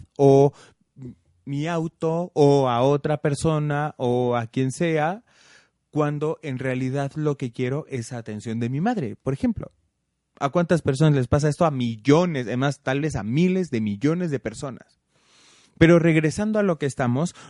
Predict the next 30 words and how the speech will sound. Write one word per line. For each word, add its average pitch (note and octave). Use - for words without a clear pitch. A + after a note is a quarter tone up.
nosotros F3
vamos F3
a C#3+
ir G3+
con F3
la D3
persona F3
que D#3+
sabemos G#3+
que B2+
nos A#2
puede C#3
cumplir A#2
y G3+
vamos F#3
a F#3
fijar E3+
un F3
tiempo G#3
para C#3+
eso D3
y D#3
unas G3+
condiciones D3+
específicas D#3+
para A2+
que C#3
eso D3
se C#3
realice, C3